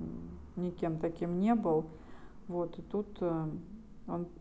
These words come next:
понимает, что и любимая женщина живёт там с обеспеченным мужчиной, и что,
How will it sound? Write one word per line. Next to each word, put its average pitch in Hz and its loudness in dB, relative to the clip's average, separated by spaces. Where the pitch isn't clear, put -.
понимает, 180 2
что 160 0
и 156 2
любимая 165 0
женщина 170 0
живёт 156 0
там 147 -2
с - -10
обеспеченным 175 -2
мужчиной, 170 2
и - 0
что, 170 -2